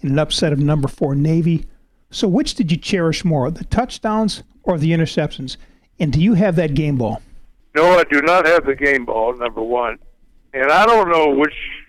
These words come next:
Speaker 2: you would enjoy more. I, I think defensively,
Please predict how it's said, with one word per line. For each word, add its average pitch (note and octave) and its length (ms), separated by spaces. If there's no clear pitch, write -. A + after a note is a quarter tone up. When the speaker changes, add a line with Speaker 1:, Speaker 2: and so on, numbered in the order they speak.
Speaker 2:
you C#3+ 160
would C#3+ 160
enjoy C#3 420
more. C3+ 400
I, G3 240
I F#3 120
think A3 180
defensively, C#3+ 800